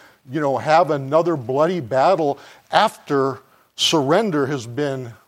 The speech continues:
reached and are any of us going to suffer and be the last fatality of this horrible conflict?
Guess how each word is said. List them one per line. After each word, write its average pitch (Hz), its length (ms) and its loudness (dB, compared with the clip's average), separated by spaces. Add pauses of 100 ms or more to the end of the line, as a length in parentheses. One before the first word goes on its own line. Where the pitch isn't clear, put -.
reached 202 640 -6 (480)
and 143 300 0 (100)
are 151 280 4
any 214 240 0
of 135 160 2
us 127 280 -4
going 143 420 -4
to 139 460 -4
suffer 143 680 -2 (800)
and 143 140 -10
be 160 100 -2
the 139 120 -4
last 131 420 0
fatality 160 800 -2
of 127 120 -10
this 120 180 -4
horrible 135 380 0
conflict? 165 600 -8